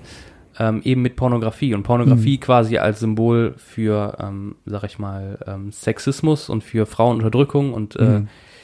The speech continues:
Speaker 1: sie ja eigentlich genau mit diesen Rollenklischees bricht und
Speaker 2: Ja.
Speaker 1: eben deswegen auch körperlich, äh, Ian Holm ja dann auch besiegen kann. Also sie kriegt natürlich dann auch Hilfe.
Speaker 2: Mhm.
Speaker 1: Aber, ähm, dass ja der Film das Thema irgendwann wieder indirekt eigentlich anspricht.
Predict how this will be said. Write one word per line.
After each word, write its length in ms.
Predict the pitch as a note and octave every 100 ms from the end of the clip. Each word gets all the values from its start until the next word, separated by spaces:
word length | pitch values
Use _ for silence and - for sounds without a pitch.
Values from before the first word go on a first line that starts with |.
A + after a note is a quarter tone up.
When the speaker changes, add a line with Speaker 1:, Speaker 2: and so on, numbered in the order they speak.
| - _
Speaker 1:
sie 200 | A2 C#3
ja 180 | C3+ G2
eigentlich 340 | A#2 A#2 -
genau 340 | A2+ A#2+ D3
mit 220 | C#3 B2 A#2+
diesen 140 | A#2
Rollenklischees 680 | A2+ B2+ B2+ A#2 - A2+ -
bricht 500 | - A#2+ - - -
und 140 | A2 A2
Speaker 2:
Ja. 80 | G#2
Speaker 1:
eben 360 | G#2 A2 G#2 -
deswegen 360 | A#2 C3 A#2
auch 120 | - -
körperlich, 680 | C#3+ C#3 C#3 A#2+ A#2 - _ _ _ _ _ _
äh, 400 | - A2+ A2 G#2 - -
Ian 280 | A#2+ A2+ A2
Holm 240 | A#2 A2+
ja 100 | G#2+
dann 160 | G#2+ G2+
auch 420 | G#2+ G#2+ - - _ -
besiegen 300 | G#2+ C3+ A2+
kann. 200 | G2 F#2
Also 120 | G2+
sie 60 |
kriegt 200 | G#2 A#2+
natürlich 160 | G#2 G#2
dann 160 | G2+ F#2+
auch 140 | -
Hilfe. 340 | B2 - D3 C#3+ -
Speaker 2:
Mhm. 280 | A2+ G#2 G#2 - _ _ _
Speaker 1:
Aber, 480 | G#2+ G2+ G2+ G2+ -
ähm, 460 | G#2 G2+ G2 G2+ A2+ - -
dass 220 | A2 -
ja 100 | A#2
der 120 | A2
Film 400 | - C3+ C#3+ C#3
das 200 | A2+ - -
Thema 640 | D#3 D#3 A#2+ B2 C3+ - _ _ _ _ _ - -
irgendwann 420 | - C3+ D3 B2
wieder 260 | A#2+ B2 -
indirekt 440 | C3 C3 A#2 -
eigentlich 280 | G2+ G#2+ -
anspricht. 640 | A#2 C3+ - E3 F3 -